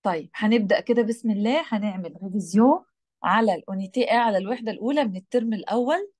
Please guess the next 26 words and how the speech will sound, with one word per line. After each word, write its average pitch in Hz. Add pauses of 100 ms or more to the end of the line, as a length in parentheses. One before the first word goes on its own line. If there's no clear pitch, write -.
(400)
ماشي، 247
بس -
قبل 269
ما 277
نبص 240
في 262
شيت 269
المراجعة 220
ده 220
يا 285
ولاد، 262 (340)
عايزين 190
احنا 240
نراجع 233
كده 269
مع 196
نفسنا 277
الأفكار 285 (400)
الأساسية 226
في 262
الوحدة 254
دي، 269
وبعدين 277
نبقى 269
نبص 233
على 247